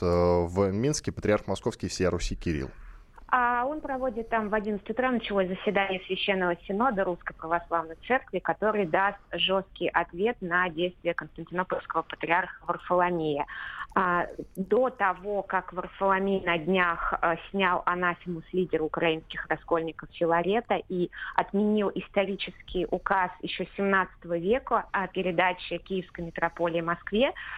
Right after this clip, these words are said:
Speaker 2: а, еще до таких, э, действий Москва, э, говоря светским языком, в-, разорвала отношения с Константинопольским патриархатом дипломатически и включила ему желтый свет. Но вот сегодня будут включать уже красный. А, речь, видимо, пойдет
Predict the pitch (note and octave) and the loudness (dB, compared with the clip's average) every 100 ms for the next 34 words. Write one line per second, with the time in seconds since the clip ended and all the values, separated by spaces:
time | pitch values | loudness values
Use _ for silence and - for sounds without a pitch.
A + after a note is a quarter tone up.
0 | - - - F#3 F#3+ F3+ A#3 F3 A3 A3 | -10 -12 -2 0 2 2 2 2 2 0
1 | F#3+ - F3 - - E3+ E3+ E3 G#3+ D4 | -4 -4 -6 -4 0 2 2 2 2 0
2 | - A#3+ G#3 F#3 F3+ - G3 - - - | -2 -2 0 0 -2 0 0 0 -12 -16
3 | - - G3 F3 F#3 G3+ G#3 G#3 G#3 - | -12 -4 0 2 2 2 0 -4 -6 -6
4 | F#3 F3+ F#3 F#3 C4 E4+ - - G3+ G3 | -8 -4 -6 -2 0 -2 -4 -2 0 2
5 | F3+ G3 G3+ G3 F3+ F3 F3+ E3+ - F3 | 0 2 2 4 2 2 -8 -10 -10 -8
6 | E3 D#3+ - E3 E3+ E3 E3 E3 E3 - | -10 -12 -16 -16 -18 -10 -10 -8 -12 -14
7 | F3 E3+ E3+ F3 F3 D4 D#4+ C#4+ A#3+ G#3 | -14 -12 0 0 2 0 0 -4 -2 2
8 | G3 F#3+ F#3 - - G3+ - G#3 - B3 | 2 0 -4 -4 -6 -6 -4 -2 2 2
9 | A3+ G3+ F#3+ F#3 E3+ - E3 - E3+ - | 2 2 2 2 2 -2 -12 -8 -8 0
10 | F#3 A#3+ A#3 - G3 A3+ A#3 F#3+ A#3 - | 2 2 0 -4 -2 -2 0 -2 -4 -8
11 | G3 - G3 G3+ E3+ G3 - F#3+ D#3+ - | -4 -2 -2 -2 0 -2 0 0 0 -6
12 | D#3 D#3 - - - - - F3+ F3 F3+ | -16 -16 -18 -20 -20 -20 -2 2 4 4
13 | A3 A3 F#3+ F#3 F#3+ F#3+ F#3 - - - | 2 0 -4 -2 0 2 0 -2 -4 0
14 | F#3+ F#3+ G3+ G#3 | 2 2 2 2